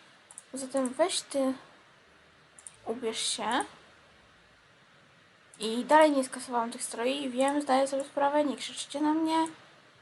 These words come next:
Pamiętam. Nie, no dobra, tak naprawdę to nie pamiętałam, dlatego tego nie zrobiłam.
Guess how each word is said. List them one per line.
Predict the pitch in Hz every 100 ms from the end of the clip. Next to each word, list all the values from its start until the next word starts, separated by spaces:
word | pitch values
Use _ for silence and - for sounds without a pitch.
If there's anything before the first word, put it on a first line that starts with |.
| -
Pamiętam. | 247 226 190 214 - - - - - - - - - - -
Nie, | 262 226
no | 220
dobra, | 220 220
tak | 220 -
naprawdę | 226 220 208 214
to | 233
nie | 226
pamiętałam, | 233 233 226 208 208
dlatego | 202 - 254
tego | 277 311
nie | 311 302
zrobiłam. | 294 285 277 240 294